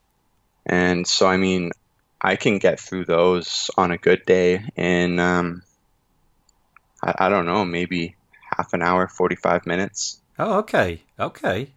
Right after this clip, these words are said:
Speaker 2: Oh, right, the, okay,
Speaker 1: Yeah.
Speaker 2: that's a surprise. I, I was imagining more,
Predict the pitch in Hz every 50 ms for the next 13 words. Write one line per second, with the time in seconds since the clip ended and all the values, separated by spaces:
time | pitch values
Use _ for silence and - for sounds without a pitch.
0 | _ - 147 147 123 113 110 110 104 - 120 123 - - 92 90 92 90 - -
1 | - - 90 - - 85 82 82 80 - 87 85 87 - 101 104 104 98 95 -
2 | - - - 98 92 98 95 92 87 90 87 87 85 87 90 90 87 85